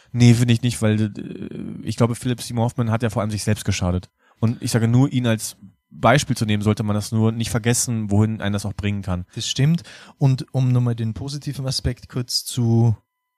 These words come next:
Speaker 2: artikulieren, ich find's bei dem toll, dass er so viele kleine Rollen gespielt, gespielt hat.
Speaker 1: Ja.
Speaker 2: Und die so sehr ausgefüllt hat, dass man sie immer dran erinnert.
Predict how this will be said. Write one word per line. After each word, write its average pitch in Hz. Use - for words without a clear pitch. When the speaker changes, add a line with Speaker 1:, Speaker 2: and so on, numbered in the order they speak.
Speaker 2:
artikulieren, 120
ich 113
find's 123
bei 120
dem 117
toll, 123
dass 135
er 127
so 127
viele 107
kleine 123
Rollen 131
gespielt, -
gespielt -
hat. 175
Speaker 1:
Ja. 113
Speaker 2:
Und 147
die 127
so 160
sehr 147
ausgefüllt 131
hat, 135
dass 127
man 123
sie -
immer 202
dran 147
erinnert. 147